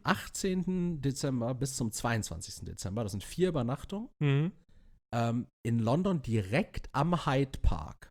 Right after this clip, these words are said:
Speaker 2: Mhm.
Speaker 1: Also, zentraler kannst du eigentlich gar nicht nächtigen. Ähm, im Hotel mit Frühstück.
Speaker 2: Mhm.
Speaker 1: Was du dir damit auch gespart hast in London, wo du selbst für so ein belegtes Brot oder Brötchen dann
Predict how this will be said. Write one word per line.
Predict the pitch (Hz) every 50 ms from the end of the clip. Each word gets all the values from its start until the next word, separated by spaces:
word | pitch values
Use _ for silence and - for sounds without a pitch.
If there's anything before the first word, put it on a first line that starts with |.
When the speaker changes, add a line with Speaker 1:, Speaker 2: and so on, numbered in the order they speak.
| _ - -
Speaker 2:
Mhm. | 147 139 135 131 147 190 - - - - - - - _ _ -
Speaker 1:
Also, | 107 95 - _ _ _ _ - _ _ - 95 -
zentraler | - 139 120 107 - 131 131 123 117
kannst | - - 131 131 131 -
du | 113
eigentlich | 85 110 101 - 101 -
gar | - 110 104
nicht | 104 101 - - -
nächtigen. | 110 127 131 131 - - 82 92 117 151 - - _ _ _ _ _ _ - 110
Ähm, | 110 107 104 101 104 104 - - _ _ _ - - _ _ -
im | 131 139 147
Hotel | 147 - - 139 131 147 190 233 - _ _ _ _ _ _ _ _ _ _ - - - -
mit | 104 110 127 180 208 - -
Frühstück. | - - - 208 151 120 - - - - 76 - - - - _ _ -
Speaker 2:
Mhm. | 147 139 139 151 180 214 - - - _ _ _ _ _ _ _ _ -
Speaker 1:
Was | - 120 -
du | - 117
dir | 113 110
damit | 98 110 110 104 - -
auch | 131 156 151 131 -
gespart | - - - - - - 98 95 98 - - 104
hast | 101 - - - -
in | 98 101 101
London, | 98 98 92 98 98 98 101 107 123 135 127 98 85
wo | 82 90 92 92
du | 95 98 98 92 - - -
selbst | - 107 104 95 - - - - -
für | 113 104
so | 101 104
ein | 98
belegtes | 98 104 104 110 107 - - 101 98 98 92 101
Brot | 104 95 104 113 123 143 160 165 - -
oder | - 107 101 92
Brötchen | 92 95 95 101 104 123 131 131 - 143 127 113
dann | 107 104 110